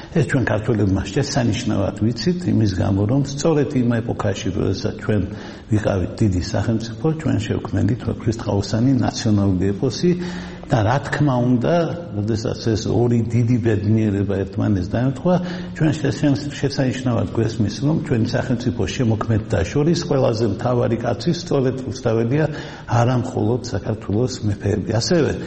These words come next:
რომის იმპერიის და რომის სახელმწიფოს მთავარი შემოქმედი, ერთ-ერთი ყველაზე უფრო მნიშვნელოვანი, შეიძლება ყველაზე უფრო მნიშვნელოვანიც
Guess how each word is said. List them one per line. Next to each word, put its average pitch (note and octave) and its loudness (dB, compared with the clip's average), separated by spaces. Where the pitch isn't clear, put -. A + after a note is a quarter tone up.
რომის D#3+ 4
იმპერიის C3 0
და G#2 -2
რომის C3+ 2
სახელმწიფოს - -4
მთავარი D#3 0
შემოქმედი, A#2 0
ერთ-ერთი B2 0
ყველაზე D3 2
უფრო C#3+ 0
მნიშვნელოვანი, A#2 0
შეიძლება D#3 2
ყველაზე B2+ 2
უფრო B2 -2
მნიშვნელოვანიც B2+ 0